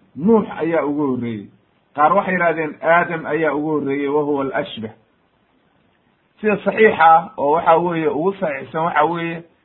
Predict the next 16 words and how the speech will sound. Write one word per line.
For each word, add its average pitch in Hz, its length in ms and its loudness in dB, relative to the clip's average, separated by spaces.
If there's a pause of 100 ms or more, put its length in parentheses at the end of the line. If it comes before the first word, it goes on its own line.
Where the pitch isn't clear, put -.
(240)
luqadan 170 440 0
carabiga 160 800 0
waxaa 147 280 0
ku 170 100 -8
hadlay 143 300 4
nabiyullaahi 139 600 0 (100)
Aadam 139 340 0
calayhi 123 440 -2
salaam. 117 260 -6 (580)
Leannahu 170 400 0
Ilaahay 170 240 2
waatuu 147 360 2
yidhi, 156 160 -2
"وعلم 151 560 0
الأسماء 139 880 -2 (120)
كلها." 127 400 -4